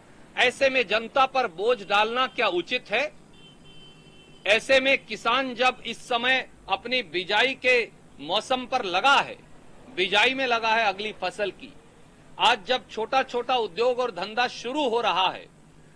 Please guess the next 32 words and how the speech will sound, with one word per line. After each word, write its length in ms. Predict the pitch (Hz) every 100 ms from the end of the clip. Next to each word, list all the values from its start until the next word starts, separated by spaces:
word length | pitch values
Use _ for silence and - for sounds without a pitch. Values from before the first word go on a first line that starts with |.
| -
आज 260 | 196 247 190
जब 140 | 254
मध्यम 520 | 233 190 185 196 262
वर्गीय 380 | 254 240 214 247
लोग 240 | 240 247 240
अपनी 320 | - 233 240
जिंदगी 440 | 160 214 226 240
को 160 | 247 247
पटरी 460 | - 196 - 220
पर 200 | 254 247
लाने 320 | 208 196 214 233
का 120 | 240
प्रयास 520 | - 185 202 240 -
कर 120 | - 170
रहे 260 | 170 226
हैं, 280 | 220 110 82 - - - - -
तो 80 | 240
पेट्रोल 600 | 233 - 220 220 277 285
डीजल 480 | 233 175 214 202 269
की 200 | - 262
कीमतों 520 | - 214 220 - 254
में 140 | 240 208
वृद्धि 500 | 131 170 170 214 - - - - -
पूर्णतः 580 | 208 254 294 294 - 262
नाजायज 720 | 214 160 160 151 180 226 262 214
है, 260 | 269 277 - - - -
असंवेदनशील 1200 | 202 233 - 185 160 196 220 277 269 - 262 254
है 240 | 208 226 233 - - - - - -
और 560 | 220 302 311 - - -
जन 160 | - 269
विरोधी 600 | 240 185 190 214 208 254
है। 280 | 135 90